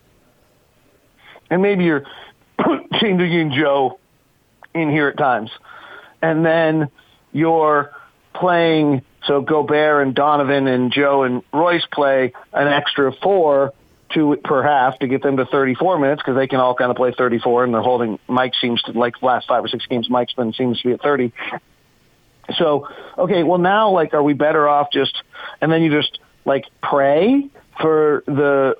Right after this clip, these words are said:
fourteen other minutes of a night? It's, like, really uncomfortable and probably would cause people great heartache. And, but is that better than stretching out your,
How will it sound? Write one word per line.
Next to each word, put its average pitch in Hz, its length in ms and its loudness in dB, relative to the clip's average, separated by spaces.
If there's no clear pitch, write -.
fourteen 143 380 0
other 139 180 2
minutes 156 280 0
of 156 100 -2
a 135 60 0
night? 175 260 2
It's, 156 120 -2
like, 127 160 -2
really 139 240 2
uncomfortable 135 540 0
and 156 100 -2
probably 127 500 2
would 117 140 0
cause 123 240 0
people 120 260 -2
great 123 220 0
heartache. 151 440 0
And, 123 220 -2
but 147 120 0
is 139 140 -2
that 165 240 0
better 160 340 2
than 139 260 -2
stretching 156 640 0
out 135 320 2
your, 135 520 2